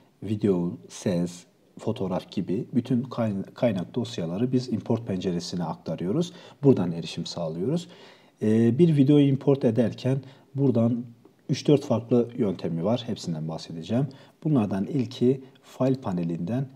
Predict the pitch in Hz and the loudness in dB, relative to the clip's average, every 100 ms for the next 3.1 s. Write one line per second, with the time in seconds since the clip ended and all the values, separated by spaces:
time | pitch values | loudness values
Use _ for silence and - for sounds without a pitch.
0 | - - 107 95 127 120 101 85 110 95 | -20 -4 -2 0 -2 -4 -6 -6 -4 -2
1 | 107 123 - - _ _ - 127 117 104 | -2 -4 -6 -20 _ _ 0 2 2 0
2 | 90 - 104 - 117 107 92 87 80 73 | -2 -6 -6 -4 -4 -2 -2 -2 -4 -8
3 | - | -12